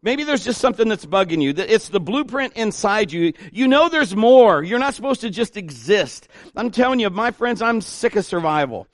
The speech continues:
You know what survival does? Survival is just, once you get fed, "Hey, hey, great, we got lunch today." You're not even worried about dinner because you're just worried about now. "I just need to get now in. I, I'm hungry now.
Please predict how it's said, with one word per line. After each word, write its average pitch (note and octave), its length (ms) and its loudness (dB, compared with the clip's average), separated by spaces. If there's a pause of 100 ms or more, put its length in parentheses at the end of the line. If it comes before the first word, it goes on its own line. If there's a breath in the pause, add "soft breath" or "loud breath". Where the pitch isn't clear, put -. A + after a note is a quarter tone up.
(200 soft breath)
You G#3+ 80 -2
know C4 80 2
what C4+ 80 0
survival A3+ 480 0
does? A3+ 280 4
Survival G#3+ 480 0
is F#3+ 120 0
just, F#3 320 -2 (420 loud breath)
once F#3 380 -2
you A#3+ 100 -2
get G#3 320 0
fed, A3+ 340 0
"Hey, A3 200 2
hey, F3+ 260 -6
great, A3 300 -2
we A#3+ 80 -8
got A#3 180 2
lunch A#3+ 220 2
today." F#3 240 2 (200 loud breath)
You're D#4+ 140 -2
not D4+ 160 4
even B3+ 300 0
worried B3+ 320 6
about F#3+ 300 2
dinner A#3 280 2
because G3+ 340 0
you're B3 220 -2
just G3+ 240 -2
worried G3 320 2
about F3 380 2
now. D#3 680 -2 (640)
"I A3 80 -4
just G#3 160 -4
need G#3+ 200 -2
to F#3+ 60 -4
get E3+ 200 -2
now E3+ 320 0
in. A#2 240 -4
I, G3 180 0
I'm A3 100 2
hungry A#3 360 0
now. G3 460 0